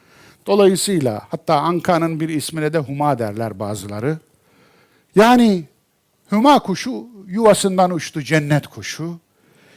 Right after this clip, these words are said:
Yerine koydular humu. Hum ne demek biliyor musun? Çamur, çamurdan üretilmiş maket demek. Evet, yerine koydular çamurdan kuşu. Görenler dediler, "Eyvah, hüma dedikleri bu mu?"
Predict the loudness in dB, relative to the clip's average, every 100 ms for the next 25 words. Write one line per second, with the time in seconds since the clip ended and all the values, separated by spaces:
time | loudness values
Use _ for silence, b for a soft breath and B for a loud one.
0 | b 6 8 6 4 2 0 4 4 4
1 | 2 -2 -2 -2 0 4 6 6 4 0
2 | -2 -2 -4 -10 -14 _ _ -4 0 2
3 | 2 -2 -4 -2 -2 0 0 2 -2 -2
4 | -6 -6 -6 -4 -4 -6 -16 -16 -20 -20
5 | _ _ _ _ _ _ _ _ -8 -8
6 | -14 -20 _ b b b 2 6 6 4
7 | 2 -2 -6 -2 -2 -2 -4 -4 -4 -2
8 | -4 -4 -12 -20 -20 _ _ _ _ _
9 | _ _ _ _ _ b b b b b
10 | b 0 2 4 2 4 4 2 -4 -4
11 | -4 -6 -6 -8 -6 -4 -4 -4 -8 -12
12 | -18 _ _ _ -10 -6 -4 -6 -8 -8
13 | -8 -8 -10 -14 -14